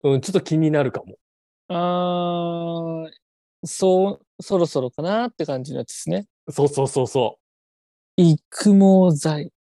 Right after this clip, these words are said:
Speaker 1: 違う。根付いてないっしょ。ちっちゃい頃一回ブーム来るよ、これ。
Speaker 2: 来る？
Speaker 1: 来る。もう全員、これ最高。なって。
Speaker 2: ちっちゃい頃来る？ちっちゃい
Speaker 1: う-、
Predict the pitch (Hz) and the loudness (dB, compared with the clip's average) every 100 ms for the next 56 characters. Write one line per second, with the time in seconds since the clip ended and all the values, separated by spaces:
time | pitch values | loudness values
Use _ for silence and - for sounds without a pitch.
0 | - - - _ - - 196 - 160 135 | -20 -20 -20 _ -2 0 -2 -2 -2 -2
1 | - _ _ _ _ _ _ _ 110 120 | -6 _ _ _ _ _ _ _ -6 -2
2 | 165 214 269 233 151 135 214 202 - - | -2 -4 -8 -4 -4 -4 -4 -4 -6 -10
3 | 107 - _ _ _ _ - 285 294 349 | -10 -10 _ _ _ _ 0 0 0 -2
4 | 285 143 110 - 123 113 143 107 95 98 | 0 2 0 2 0 4 2 2 -6 -8
5 | 87 95 - _ _ _ _ _ 208 151 | -8 -14 -16 _ _ _ _ _ 2 2
6 | 185 _ _ _ - 120 127 92 _ _ | -2 _ _ _ -14 0 0 0 _ _
7 | _ 131 120 135 123 120 - _ _ _ | _ -2 2 2 2 -2 -6 _ _ _
8 | _ - 87 - 98 92 95 - _ _ | _ -8 -8 -4 -4 -2 -4 -6 _ _
9 | _ 127 110 117 _ - 214 - _ _ | _ -6 -6 -6 _ 2 4 2 _ _
10 | _ _ _ - - - 220 147 123 - | _ _ _ -20 -18 0 0 2 -2 -4
11 | 170 185 - _ _ _ _ _ 160 196 | -10 -10 -16 _ _ _ _ _ 0 0